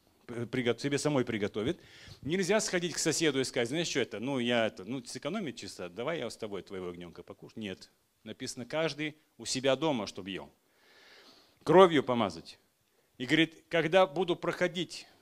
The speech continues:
с ангелом смерти по Египту, те, у кого помазано, не трону. А у кого не помазано, извините». Люди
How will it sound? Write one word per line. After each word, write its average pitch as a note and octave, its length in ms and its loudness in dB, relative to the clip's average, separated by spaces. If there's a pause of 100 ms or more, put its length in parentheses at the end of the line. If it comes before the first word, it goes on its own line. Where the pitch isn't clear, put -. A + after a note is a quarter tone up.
(200)
с - 140 -6
ангелом C#3 420 2
смерти G#2+ 540 -4 (400)
по B2+ 60 -4
Египту, C3 540 -2 (460)
те, G3+ 140 6
у F#3+ 100 8
кого F3 180 4
помазано, E3+ 640 2 (1600)
не F3 140 -8
трону. A#2+ 400 -2 (360)
А C#3+ 120 -2
у D#3+ 40 0
кого F#3 200 -2
не F3+ 100 -2
помазано, E3+ 680 0
извините». B2+ 520 -4 (4000)
Люди D3 560 4